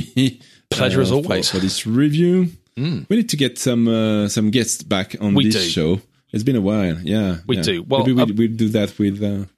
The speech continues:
Speaker 2: Oh, are we going to announce
Speaker 1: Yes,
Speaker 2: our
Speaker 1: go ahead.
Speaker 2: intentions now, or are we gonna save that
Speaker 1: Yes.
Speaker 2: for next week?
Speaker 1: No, we can, we can do that now. So the, the plan for, for the future, which is two weeks from now, is to review Picard season two. Uh,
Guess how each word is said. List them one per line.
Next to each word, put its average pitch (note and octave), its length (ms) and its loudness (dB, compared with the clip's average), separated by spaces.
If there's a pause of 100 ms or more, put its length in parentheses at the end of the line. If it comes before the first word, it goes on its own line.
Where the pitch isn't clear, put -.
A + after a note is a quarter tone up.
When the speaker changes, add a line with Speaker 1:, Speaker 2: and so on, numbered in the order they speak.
(280)
Speaker 2:
Oh, C#3 160 0
are D3 60 0
we D3+ 120 2
going D3+ 160 0
to C#3+ 120 -4
announce C#3+ 280 -2
Speaker 1:
Yes, B2+ 80 2
Speaker 2:
our C#3 60 0
Speaker 1:
go - 40 -2
ahead. A2 120 0
Speaker 2:
intentions B2+ 420 -4
now, C3 240 0
or C#3 200 0
are - 20 0
we G#2 100 -2
gonna G2+ 160 -2
save - 160 2
that E4 80 2
Speaker 1:
Yes. - 160 -2
Speaker 2:
for F#2+ 80 -2
next - 160 -10
week? - 300 -12 (500)
Speaker 1:
No, E4+ 220 0
we G2 80 2
can, G2+ 280 2
we G2 60 0
can F#2+ 220 0
do F#2 100 2
that E2 180 -2
now. F2+ 240 0 (1040)
So - 160 0
the, A2+ 180 0 (120)
the G#2 140 0
plan B2 500 0
for, F#2+ 320 0
for - 160 -2
the F#2+ 80 0
future, A2+ 500 -2 (380)
which - 200 -2
is - 180 -8 (200)
two - 120 -2
weeks G2 180 0
from F2 160 -2
now, F#2 160 0 (380)
is A#2+ 380 0
to C3 140 2
review B2+ 400 2 (120)
Picard B2 480 -2
season G#2+ 440 0
two. B3 300 0 (880)
Uh, G#2 720 0